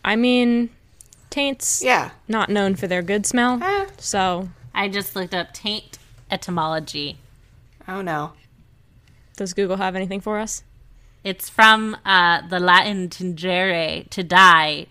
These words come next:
Speaker 3: tinge.
Speaker 1: Hmm,
Speaker 3: Um,
Speaker 1: interesting. So taint, the anat-, the anatomical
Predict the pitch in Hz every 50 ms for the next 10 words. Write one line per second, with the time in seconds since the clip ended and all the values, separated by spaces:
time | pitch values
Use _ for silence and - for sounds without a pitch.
0 | _ - - - 208 190 185 170 156 156 151 151 147 - - - - - _ _
1 | _ _ _ _ _ _ - _ _ _ - 254 370 480 480 381 175 175 170 170
2 | 165 165 165 160 160 156 214 240 311 349 330 - - 180 165 - - 180 185 _
3 | _ _ _ - - - 254 247 254 - 269 285 - - - 254 233 220 214 208
4 | 208 208 208 - 196 - 208 214 202 190 190 202 196 185 185 - 220 226 233 220
5 | - 196 175 160 156 165 -